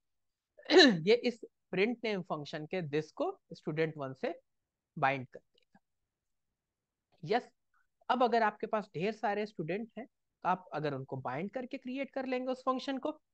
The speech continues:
तो वो फंक्शन जब आप कॉल करेंगे तो उस, उसका this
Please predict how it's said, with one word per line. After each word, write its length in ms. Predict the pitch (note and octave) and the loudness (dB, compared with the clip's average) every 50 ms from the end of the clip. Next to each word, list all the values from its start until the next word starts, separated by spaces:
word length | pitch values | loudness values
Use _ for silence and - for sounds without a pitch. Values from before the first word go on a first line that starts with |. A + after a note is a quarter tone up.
| _ _ | _ _
तो 80 | - G#3+ | 2 2
वो 300 | F#3+ G3 B3+ D4 D4+ - | 4 6 4 4 4 2
फंक्शन 380 | - A3 G#3+ G#3 - B3 B3 B3 - - _ _ _ _ - | -2 -4 -4 -2 -2 -4 -4 -4 -6 -14 _ _ _ _ -6
जब 180 | E3 F#3 F3 F#3 | -2 0 4 4
आप 180 | F3+ F#3 F3+ _ | 4 2 2 _
कॉल 260 | - D3 D3+ F3+ G#3 | 0 4 4 4 4
करेंगे 380 | G#3 A3+ A3 A3 A3 A#3 A#3+ A#3+ | 2 0 -2 -2 -2 -2 -4 -4
तो 120 | A#3 A#3+ | -4 -6
उस, 240 | - - A3 A3 - - - _ _ _ _ _ _ _ _ _ _ _ | -6 -6 -8 -8 -8 -16 -20 _ _ _ _ _ _ _ _ _ _ _
उसका 380 | C#3+ - - - D#3 C#3 B2+ - _ | -16 -14 -6 -2 -2 -2 -2 -2 _
this 180 | - D4 G4 | 2 2 2